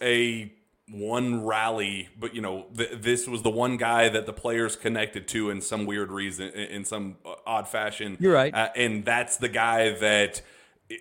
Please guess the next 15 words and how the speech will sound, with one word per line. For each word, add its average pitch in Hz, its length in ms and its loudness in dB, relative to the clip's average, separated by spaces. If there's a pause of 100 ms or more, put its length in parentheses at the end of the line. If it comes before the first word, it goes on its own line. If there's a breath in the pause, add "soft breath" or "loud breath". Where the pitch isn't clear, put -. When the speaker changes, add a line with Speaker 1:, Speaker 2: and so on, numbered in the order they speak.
(240)
Speaker 1:
you 139 120 -2
know, 123 80 2
we 123 240 -2
could 120 220 -8
play 117 260 -2
for. 90 260 -6
We, 131 480 2
we 139 520 -4
are 120 240 4
emotionally 117 680 0
invested 104 540 0
in 98 160 -2
playing 101 320 -8
for 95 280 -8
him, 107 420 -4